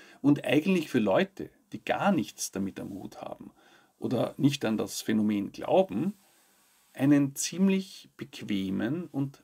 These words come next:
nachvollziehbaren Einstieg in die Materie bietet. Etwas, das ich schon lange beobachte und auch auf diesem Kanal berichte und dokumentiere, nämlich das schleichende Eindringen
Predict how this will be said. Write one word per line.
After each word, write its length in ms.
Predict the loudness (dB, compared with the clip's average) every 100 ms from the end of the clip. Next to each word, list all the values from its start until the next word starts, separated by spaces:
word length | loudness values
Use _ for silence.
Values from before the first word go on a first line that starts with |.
| -10
nachvollziehbaren 1300 | -6 -6 -8 -10 -6 -4 -4 -4 -6 -4 -4 -6 -6 _
Einstieg 840 | 0 0 0 -4 -8 -16 -18 -20 -8
in 160 | -6
die 340 | -2 -2 -4 -8 _ _ _ -4
Materie 500 | -2 2 2 2 0
bietet. 480 | -6 -16 -20 _ _ _ _ _ _ _ _ _ _ _ _ _ _ _ _ -10
Etwas, 640 | -10 -6 -6 -6 -8 -16 _ _ _ -20 _ _ -2
das 200 | -2 -2
ich 240 | -6 -12 _
schon 200 | -2 2
lange 260 | 4 6
beobachte 680 | 4 2 -4 -4 -4 -2 -2 -4 _ _ 2
und 440 | 6 6 6 -2 0
auch 220 | 0 0
auf 140 | -6
diesem 340 | -8 -4 -4 -2
Kanal 480 | -2 -2 -2 -4
berichte 520 | -4 -4 -4 -6 -4 -4
und 140 | -4
dokumentiere, 720 | -2 2 2 2 6 8 8 0 -12 _
nämlich 720 | 0 2 4 4 6 4 0 -16 _ _
das 300 | -6 -6 -8 -12
schleichende 840 | -8 -2 0 0 0 -2 -2 -6
Eindringen 680 | -4 -2 -2 -6 -10 -14